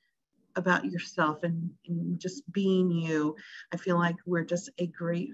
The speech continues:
um, circle of friends this morning.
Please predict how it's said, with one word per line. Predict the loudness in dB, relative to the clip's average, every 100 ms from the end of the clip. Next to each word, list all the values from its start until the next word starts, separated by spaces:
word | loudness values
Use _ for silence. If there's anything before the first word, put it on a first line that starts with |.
| -4
um, | -2 -2 -2 -6 _ -20 -20 -14
circle | 0 2 2 0
of | 2 0
friends | 0 2 4 4 0
this | -2 -2 0
morning. | 2 4 4 2 0